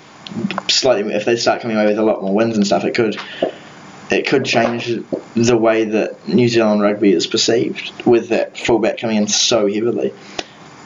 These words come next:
And it could change world rugby in terms of attack as well, 'cause it's a, it's a very interesting tactic, and it's obviously working for them, 'cause they are top of the New Zealand Conference on, uh, ten points,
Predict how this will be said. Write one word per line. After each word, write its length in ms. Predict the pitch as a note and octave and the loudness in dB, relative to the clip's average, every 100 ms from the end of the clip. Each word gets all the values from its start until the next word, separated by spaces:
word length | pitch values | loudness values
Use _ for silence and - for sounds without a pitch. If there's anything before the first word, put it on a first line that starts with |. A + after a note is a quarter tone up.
| - | -2
And 60 | A2+ | -2
it 100 | - | 0
could 160 | A#2 | -2
change 400 | G2 A2+ G#2 G2 G2 | 0 0 0 -4 -2
world 300 | A2 A2+ G#2+ | 2 4 4
rugby 280 | A2 G#2+ | 2 2
in 80 | G#2 | 2
terms 240 | G#2 G2+ G2 | 2 2 2
of 80 | |
attack 320 | G2 G#2+ G2+ G2+ | 2 0 0 -2
as 80 | |
well, 240 | G2+ A#2 A#2+ | 2 2 0
'cause 160 | - | 0
it's 180 | G#3 - | 0 0
a, 40 | F#3 G3+ | -2 -2
it's 100 | - | -2
a 80 | A#2+ | 0
very 240 | A#2 D#3+ E3+ | 2 0 0
interesting 460 | C3+ D3+ - B2+ A2+ | -4 -4 -4 -2 -2
tactic, 400 | B2 B2+ G2 - | -2 -2 -6 -2
and 80 | G2+ | -2
it's 100 | G2 - | -2 -2
obviously 340 | C3 C3 G2+ | -2 -2 2
working 280 | G2+ G2+ G2+ | 2 2 -2
for 80 | F#2+ | -4
them, 100 | G2 | -2
'cause 140 | - | 2
they 100 | A2 | 4
are 120 | A#2 | 2
top 280 | - - A#2 | 2 -2 -2
of 180 | G#2 G2+ | -4 0
the 300 | G2 F#2 F2 - - - | 2 2 -4 -12 -16 -2
New 120 | A#2 | 2
Zealand 320 | A2 A2 G2 G2+ | 4 4 2 2
Conference 540 | A2 - F#2+ F2 - | 0 0 -4 -4 0
on, 240 | - G2 F2+ | 2 2 4
uh, 260 | E2+ E2+ E2+ | 2 2 0
ten 220 | - G#2+ | -2 0
points, 420 | G2 F#2+ G2 - | 0 -2 -2 -6